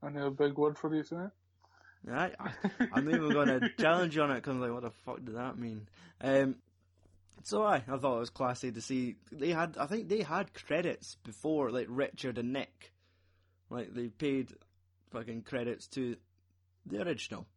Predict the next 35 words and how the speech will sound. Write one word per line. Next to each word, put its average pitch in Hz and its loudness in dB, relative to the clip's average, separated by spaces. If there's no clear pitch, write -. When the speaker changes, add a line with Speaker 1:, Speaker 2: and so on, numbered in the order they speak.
Speaker 1:
Yeah. 143 -8
Speaker 2:
Completely 151 4
bypassed 139 2
the 135 2
other 135 4
<laughs> 123 -2
Magnificent 131 0
Seven. 110 -4
Speaker 1:
Obviously, 131 -4
'cause 131 -6
they 143 -4
just 135 -6
stole 139 -4
it - -14
too. 156 -2
Speaker 2:
Um, 120 0
right. 110 -2
Andrew, 131 0
go 170 2
and, 156 -4
go 208 4
and 160 -4
s-, - -14
clear 165 4
the 147 6
air. 120 2
Tell 175 6
Speaker 1:
Oh. - 2
Speaker 2:
me 156 0
the 131 0
plot 131 0
of 120 0
the 131 -2
Magnificent 117 -4
Seven. 98 -4